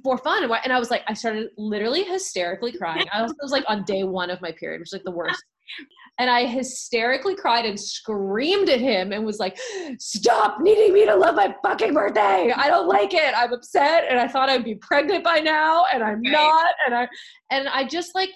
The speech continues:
Speaker 1: found every reason to be sad about it. And,
Speaker 2: Mm-hmm.
Speaker 1: and it wasn't until this friend of mine was like, you know,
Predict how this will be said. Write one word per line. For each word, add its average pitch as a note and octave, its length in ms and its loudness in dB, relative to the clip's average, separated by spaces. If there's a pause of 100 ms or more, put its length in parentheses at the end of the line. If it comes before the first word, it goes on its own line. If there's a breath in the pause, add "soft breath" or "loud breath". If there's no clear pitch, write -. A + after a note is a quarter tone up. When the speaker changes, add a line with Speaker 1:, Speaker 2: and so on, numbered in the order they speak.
Speaker 1:
found D4+ 280 -4
every A#3+ 340 -6
reason A3+ 420 -8
to A#3 100 -12
be G3 140 -10
sad E3 440 -8
about A3 300 -4
it. C4 300 -6
And, G3 240 -8
Speaker 2:
Mm-hmm. G#3 280 -14 (540)
Speaker 1:
and A3+ 120 -8
it A3+ 100 -4
wasn't B3 320 -2
until A#3 720 -6 (120)
this G3+ 240 -12 (120)
friend D#4+ 340 -6
of A3+ 100 -10
mine G3 400 -6
was G3 180 -12
like, F#3+ 300 -6 (1080)
you A#3+ 120 -6
know, G#3+ 420 -6